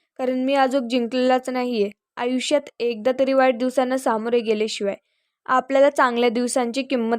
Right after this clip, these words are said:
कळत नाही. विचार करण्याची पद्धत सुपाप्रमाणे असावी, दोष तेवढे काढून टाकायचे आणि गुण तेवढे शिल्लक ठेवायचे. अर्जुनाने कर्णाचे काहीही नुकसान केलेले नव्हते, तरी तो शत्रू बनला. कधी कधी तुमचा दोष नसला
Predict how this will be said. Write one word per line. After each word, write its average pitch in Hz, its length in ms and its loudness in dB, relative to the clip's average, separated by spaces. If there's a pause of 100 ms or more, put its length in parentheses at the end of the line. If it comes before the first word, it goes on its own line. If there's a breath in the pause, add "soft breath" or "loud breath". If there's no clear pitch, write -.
कळत 226 260 -2
नाही. 208 320 -4 (540)
विचार 269 340 0
करण्याची 254 460 0
पद्धत 240 440 0
सुपाप्रमाणे 247 640 -4
असावी, 214 400 -2 (220)
दोष 240 420 2
तेवढे 254 200 0
काढून 240 360 2
टाकायचे 208 500 -2 (420)
आणि 233 100 -8
गुण 262 320 0
तेवढे 269 220 4
शिल्लक 226 320 2 (120)
ठेवायचे. 202 460 -4 (1200)
अर्जुनाने 285 560 0
कर्णाचे 247 460 2
काहीही 247 340 2
नुकसान 240 400 -4
केलेले 220 300 0
नव्हते, 208 360 -6 (460)
तरी 262 220 -2
तो 269 260 6
शत्रू 254 380 0
बनला. 208 340 0 (460)
कधी 269 300 2
कधी 269 200 2
तुमचा 254 380 0
दोष 247 300 2
नसला 247 300 -2